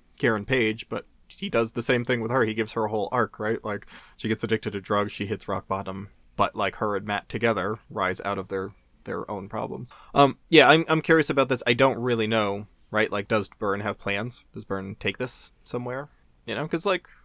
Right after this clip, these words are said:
it, it is the long-form storytelling. Like, it is tough to just say, like, "Hey, this stinks," because, like, it just puts a dead end on this character when, you know, maybe he's got,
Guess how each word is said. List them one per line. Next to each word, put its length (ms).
it, 160
it 220
is 200
the 80
long-form 460
storytelling. 600
Like, 200
it 60
is 220
tough 220
to 80
just 180
say, 140
like, 180
"Hey, 200
this 240
stinks," 500
because, 440
like, 260
it 100
just 220
puts 180
a 60
dead 220
end 200
on 120
this 140
character 500
when, 400
you 80
know, 80
maybe 260
he's 160
got, 180